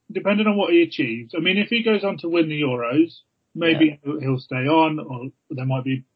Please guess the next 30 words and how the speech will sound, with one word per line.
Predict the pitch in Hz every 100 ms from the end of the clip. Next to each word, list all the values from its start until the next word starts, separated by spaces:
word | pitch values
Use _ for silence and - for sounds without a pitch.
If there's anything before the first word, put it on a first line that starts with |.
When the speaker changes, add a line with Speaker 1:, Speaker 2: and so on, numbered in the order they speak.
| -
Speaker 1:
big | 160 139
offers | 135 135 131
coming | 135 127 127
in | 127
if | 123 113
he | 127
decides | 117 135 127 -
to | 127
leave. | 127 120 -
But | 139 139 _ - - - _ _ -
let's | 190 -
just | 180 139
say, | 185 170 165 _
you | 202
know, | 156 147
for | 151
the | 156
sake | 185 170
of | 156
argument, | 151 143 139 143 139
we | 160 147 135 135 - _ _ _ _ _
get | 170 170
to | -
the | 160
semi-final | 156 156 151 135 139 127 127 120 117 _ _ _
of | 143
the | 135
Euros | 135 123 123 123 127 -
and, | 127 123 131
and | 135 131 120 113